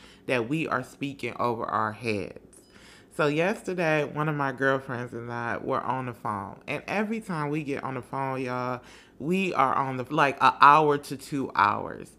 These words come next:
And we just be talking about the word of God. We be sharing different things with each other. You know, she talks about how she want, you know, her marriage to be and a-, all of these great things. Like, we just talk about a lot of great things.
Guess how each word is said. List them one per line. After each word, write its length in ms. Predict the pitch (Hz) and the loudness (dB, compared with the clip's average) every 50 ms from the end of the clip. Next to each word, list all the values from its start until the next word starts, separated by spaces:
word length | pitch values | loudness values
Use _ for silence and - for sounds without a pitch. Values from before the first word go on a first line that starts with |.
| - - - - - - - - - _ - | -20 -20 -20 -20 -20 -20 -20 -20 -16 _ -4
And 460 | 160 175 170 165 160 160 151 151 147 180 | 0 0 0 0 0 0 -2 -2 0 0
we 160 | 220 240 226 | 0 0 0
just 260 | 226 233 226 226 - | -2 -4 -6 -6 -6
be 400 | 196 190 180 175 170 160 - - - - - | -4 -2 -2 -2 -4 -4 -8 -12 -16 -18 -10
talking 340 | - - 208 202 - 185 165 | -4 -2 -2 -2 -2 -4 -4
about 240 | 151 147 135 131 | -4 -4 -4 -4
the 80 | - 120 | -6 -6
word 220 | 131 127 117 113 | -4 -4 -4 -4
of 100 | 110 104 | -6 -6
God. 520 | - 175 180 180 185 180 175 170 165 160 165 | -2 0 2 4 4 4 4 2 2 0 -2
We 120 | 170 170 | -2 -2
be 160 | 151 143 147 | -2 -2 -4
sharing 380 | 139 - - 156 160 156 151 147 | -6 -4 -4 -2 -2 -2 -2 -2
different 340 | 147 135 127 127 123 120 - | -2 -4 -4 -6 -10 -10 -8
things 340 | - 180 190 185 185 180 156 | -6 -4 -2 -2 -4 -4 -6
with 200 | 170 156 160 170 | -8 -8 -8 -10
each 200 | 165 156 - 165 | -10 -10 -8 -6
other. 440 | 156 156 151 147 151 139 139 143 - - - - - - - - - - - - - - - | -6 -4 -4 -4 -6 -6 -6 -8 -10 -14 -20 -20 -16 -16 -16 -16 -18 -20 -20 -20 -18 -10 -4
You 140 | 170 175 175 | -2 0 2
know, 220 | 170 160 151 156 | 4 4 2 2
she 220 | 156 - 190 180 | 0 -2 -4 -4
talks 360 | 175 - 180 165 165 165 165 170 | -2 0 2 2 2 2 0 -4
about 360 | 156 160 160 156 156 151 156 | -2 2 4 4 4 2 0
how 480 | 160 160 160 156 156 151 147 139 - - - - - - - - - | 0 0 2 2 2 2 0 0 -4 -8 -18 -20 -20 -20 -20 -20 -16
she 240 | - - - 190 185 | -12 -8 -4 -2 0
want, 520 | 180 180 170 165 160 156 151 135 - 151 170 | 0 0 2 2 2 2 2 0 0 -2 -2
you 100 | 180 175 | 0 0
know, 160 | 170 156 147 | 0 0 -2
her 240 | 147 147 131 120 127 | -2 -4 -4 -4 -4
marriage 600 | 135 156 175 190 190 185 180 180 180 180 - - | -2 0 0 2 2 4 4 4 2 0 -2 -4
to 120 | 190 180 | -4 -4
be 480 | 147 175 180 180 180 180 180 175 160 147 | -2 0 0 2 4 4 4 4 4 2
and 240 | 135 127 127 - | 0 -2 -4 -4
a-, 320 | - 95 95 78 92 117 - | -2 0 0 0 0 0 2
all 300 | 147 208 220 226 233 226 | 4 4 4 4 4 2
of 80 | 220 180 | 2 0
these 300 | 208 202 190 185 - - | 0 -2 -2 -2 -4 -2
great 320 | - 143 139 131 123 - | 0 0 0 0 0 -2
things. 260 | 131 123 117 113 113 - | -4 -6 -4 -6 -6 -4
Like, 200 | 117 117 120 147 | -4 -4 -4 -2
we 180 | 175 214 233 | -4 -4 -4
just 240 | 185 165 170 156 - | -2 -4 -6 -6 -6
talk 240 | - 135 143 - - | -8 -8 -6 -6 -6
about 320 | 127 - 123 117 - - - - | -6 -4 -4 -4 -4 -6 -8 -8
a 100 | 127 127 | -8 -6
lot 460 | 131 131 135 135 139 139 135 131 135 | -4 0 2 4 6 6 4 4 2
of 120 | 131 127 | -2 -4
great 320 | - 131 127 123 127 123 - | -2 0 0 0 0 -4 -6
things. 320 | 127 123 123 120 120 | -8 -8 -8 -8 -10